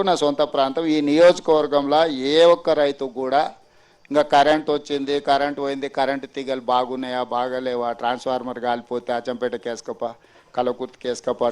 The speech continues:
ట్రాక్టర్ తీసుకురా, ఈ పంచాయతీ దంచు, ఎవరికి వాళ్ళకు, వాళ్ళకి ఏముందో భూమి, భూమి ఎక్కువ ఉంటే రెండు సోలార్, రెండు ఇయ్యండ్రి అంటే ఒకవేళ నీళ్లు సరిపోకపోతే. సోలార్ మోటారు వాళ్ళ వ్యవసాయంతో పాటు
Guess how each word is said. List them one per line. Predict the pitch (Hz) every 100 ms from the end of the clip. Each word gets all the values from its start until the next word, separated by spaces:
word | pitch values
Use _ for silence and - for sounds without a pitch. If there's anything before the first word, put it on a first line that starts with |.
| 117
ట్రాక్టర్ | 127 131 131 117
తీసుకురా, | 127 - 120 123
ఈ |
పంచాయతీ | 127 127 120 139 120 120
దంచు, | 120 120 _ _ _ _ _ _ _ _
ఎవరికి | 131 127 139 143 131
వాళ్ళకు, | 135 147 147
వాళ్ళకి | 139 123 127
ఏముందో | 131 139 135 123
భూమి, | 107 131 123 104 110
భూమి | 139 143
ఎక్కువ | 135 131
ఉంటే | 131 147
రెండు | 127 131
సోలార్, | 135 131 123 117
రెండు | 131 135
ఇయ్యండ్రి | 123 107 98 - _
అంటే | 117 117
ఒకవేళ | 123 127 117
నీళ్లు | 131 123
సరిపోకపోతే. | 120 113 117 - 104 - - _ _ - _ _ _ _ -
సోలార్ | - 135 156 175 170 151
మోటారు | 147 147 143
వాళ్ళ | 151 147
వ్యవసాయంతో | 127 127 139 160 156 147 143
పాటు | 131 117 113